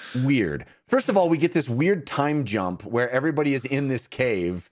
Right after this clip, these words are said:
They've all found the bear cave where the, where the cocaine is. And then the cubs are doing the cocaine, which adorable. We're supposed to, the audience is supposed to think cubs doing cocaine, adorable. And then we get out there. And so now the cubs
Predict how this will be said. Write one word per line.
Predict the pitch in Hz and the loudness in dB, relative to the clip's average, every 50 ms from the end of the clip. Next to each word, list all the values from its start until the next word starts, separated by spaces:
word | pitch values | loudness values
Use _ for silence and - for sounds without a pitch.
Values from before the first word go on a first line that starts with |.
| _ _ - | _ _ -2
They've | 120 127 139 | -2 0 2
all | 147 160 175 | 2 0 0
found | - - - 160 147 147 151 151 139 | -2 -2 -2 0 0 0 0 0 -2
the | 123 113 120 | -2 -2 0
bear | 107 120 120 123 120 | 2 2 2 2 2
cave | 110 - 104 90 76 69 73 73 76 - - _ _ _ _ _ _ _ _ _ _ - | 0 0 0 0 0 -2 -4 -6 -8 -12 -18 _ _ _ _ _ _ _ _ _ _ 0
where | 120 131 135 127 | 2 2 4 2
the, | 117 120 95 - - | 0 -4 -6 -6 -2
where | 127 123 123 123 120 117 117 117 | 0 2 4 4 4 2 2 0
the | 104 98 101 101 117 104 156 131 | -2 -4 -2 -2 -2 -2 -4 -8
cocaine | - - 143 127 - 143 131 127 120 | -2 -2 -2 0 0 0 0 0 0
is. | 92 76 76 73 73 - _ _ _ _ - | -2 -2 -2 -4 -6 -8 _ _ _ _ -2
And | 117 139 156 | -2 0 2
then | 170 170 | 2 0
the | 151 | 0
cubs | - - 175 180 196 180 165 156 | -2 0 2 2 2 2 0 -2
are | 156 | 0
doing | 131 131 127 120 113 | 0 0 0 0 0
the | 110 | -2
cocaine, | 107 - 113 95 - - 90 85 90 98 | 0 0 -2 -2 0 -2 -2 -2 0 0
which | 98 107 107 - - - _ _ _ _ - | 0 0 0 -2 -6 -16 _ _ _ _ -4
adorable. | 120 123 104 107 107 98 92 92 92 87 101 117 151 | -4 -2 0 2 2 2 2 2 2 2 2 2 2
We're | 165 147 | 2 0
supposed | - - - 107 98 - | -2 -2 -4 -4 -2 -2
to, | 113 90 90 92 | -4 -4 -2 -2
the | 110 104 | 0 0
audience | 95 98 98 101 92 | 0 0 -2 -4 -8
is | 107 | -8
supposed | 98 123 123 110 | -8 -6 -6 -6
to | 120 107 | -6 -6
think | 110 135 131 123 - _ _ _ _ - | -6 -6 -6 -8 -12 _ _ _ _ -6
cubs | - - 151 151 147 143 127 | -4 -2 -2 -2 -4 -8 -8
doing | 135 131 151 156 165 160 139 | -4 -2 -2 -2 -2 -4 -2
cocaine, | - 170 185 165 - 180 185 170 160 160 165 156 - - - - - | -2 -2 -2 -2 -2 -2 -2 -2 -2 -4 -4 -6 -8 -14 -16 -8 -4
adorable. | 170 147 147 151 147 139 120 165 151 135 127 120 113 110 110 107 113 107 104 117 151 220 - - _ _ _ _ _ - | -2 0 0 0 -2 0 0 2 2 4 4 4 2 2 2 2 2 2 2 2 0 -2 -4 -10 _ _ _ _ _ -2
And | 165 170 175 | 0 2 2
then | 208 233 269 294 311 320 311 - - _ _ _ _ _ _ _ _ _ - | 2 2 2 0 0 -2 -4 -8 -20 _ _ _ _ _ _ _ _ _ -2
we | 160 202 180 | 0 0 0
get | 139 185 233 | 0 2 2
out | 254 262 269 - | 2 2 2 2
there. | 208 185 180 | 2 2 2
And | 175 170 151 | 0 -2 0
so | - 196 | 0 0
now | 185 185 202 220 | 2 2 0 0
the | 208 190 | 0 -2
cubs | - - - 214 240 262 220 - | -4 -2 0 0 0 0 -2 -6